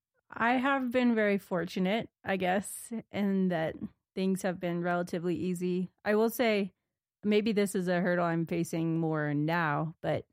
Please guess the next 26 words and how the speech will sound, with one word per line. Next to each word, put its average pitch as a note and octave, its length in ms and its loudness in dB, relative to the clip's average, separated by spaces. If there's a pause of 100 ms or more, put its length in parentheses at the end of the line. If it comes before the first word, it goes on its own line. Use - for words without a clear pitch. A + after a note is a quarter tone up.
(140)
initially F#3 800 2 (600)
I F#3 80 0
was E3 200 0 (120)
super F3 380 -4
flexible E3 540 -4
about D#3 300 -4
where D3+ 560 -2
I D#3+ 120 -2
was D#3+ 220 -2
able D#3 340 -4
to - 100 -12
travel, G#2+ 640 -4
which - 420 -6 (240)
with D#3+ 220 -2 (680)
ecology E3+ 640 -2
or D#3 80 -2
geology D#3+ 460 -4
type - 300 -8
jobs, D3+ 480 -6 (800)
you F3+ 140 -2
generally D#3 480 -2
need D3 240 -4
to - 100 -10
be G#2 180 -6
able - 180 -8
to F3+ 140 -14